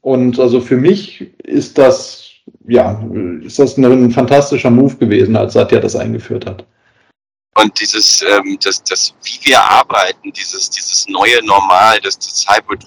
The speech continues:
Speaker 2: Works, was jetzt quasi aus der Pandemie entstanden ist und auch aus der Wahlfreiheit, die hoffentlich viele Unternehmen beibehalten, dass man aussuchen kann, von wo man arbeitet. Ähm, Elon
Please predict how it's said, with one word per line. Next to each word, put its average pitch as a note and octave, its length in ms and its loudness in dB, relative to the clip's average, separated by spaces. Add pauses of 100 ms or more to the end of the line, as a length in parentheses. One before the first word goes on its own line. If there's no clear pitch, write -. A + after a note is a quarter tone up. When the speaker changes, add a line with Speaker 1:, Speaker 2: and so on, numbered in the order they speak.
Speaker 2:
Works, G#2+ 540 2
was - 160 -4
jetzt - 720 -10
quasi - 220 -12
aus E2+ 180 -8
der - 120 -6
Pandemie F#2+ 460 -6
entstanden G2+ 640 -2
ist - 200 -6
und - 100 -16
auch - 180 -8
aus - 100 -6
der E2+ 260 0
Wahlfreiheit, F#2 920 -2 (120)
die C3+ 320 0 (2250)
hoffentlich - 480 -6
viele - 280 -6
Unternehmen - 680 -8
beibehalten, - 640 -2 (420)
dass - 160 -8
man - 180 -8
aussuchen - 360 -4
kann, - 160 -8
von - 220 -12
wo F#4+ 80 -8
man - 200 -4
arbeitet. - 720 0
Ähm, E2 140 -12 (160)
Elon F2+ 160 -4